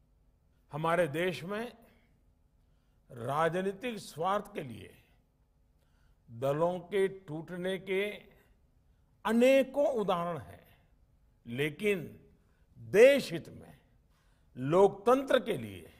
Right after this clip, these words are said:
दल के विलय की घटनाएं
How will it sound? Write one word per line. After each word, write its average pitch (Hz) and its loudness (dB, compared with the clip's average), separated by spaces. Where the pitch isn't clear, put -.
दल 147 2
के 175 -2
विलय 151 0
की 156 -6
घटनाएं 180 -6